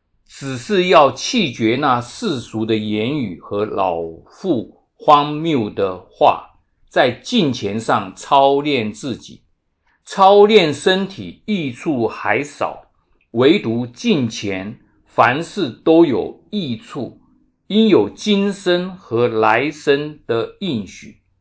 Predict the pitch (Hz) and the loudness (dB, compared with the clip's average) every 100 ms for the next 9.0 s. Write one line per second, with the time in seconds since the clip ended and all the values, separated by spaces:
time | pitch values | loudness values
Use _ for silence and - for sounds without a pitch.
0 | _ _ _ 226 180 175 165 127 175 - | _ _ _ 6 6 6 4 4 -4 -10
1 | - 110 92 - 208 151 113 98 - _ | -6 -4 -4 -6 -4 -2 -2 -4 -8 _
2 | _ - - 143 113 - 135 147 160 170 | _ -14 -6 -6 -6 -6 -6 -2 -2 -2
3 | - 92 85 - - 180 107 - 85 87 | -8 -8 -8 -10 -4 -2 -2 -8 -14 -14
4 | 95 82 - _ _ _ _ _ _ 139 | -12 -14 -16 _ _ _ _ _ _ 6
5 | 139 151 160 143 135 190 208 - _ - | 6 6 4 6 8 6 2 -8 _ -10
6 | 120 101 80 _ _ - 123 110 120 170 | -6 -6 -8 _ _ -6 -2 -2 -2 -4
7 | 117 - _ _ - 220 139 120 - 170 | -8 -12 _ _ 4 4 4 -2 -8 -6
8 | 117 98 - 160 147 95 - - 67 | -6 -8 -4 2 2 0 -12 -20 -20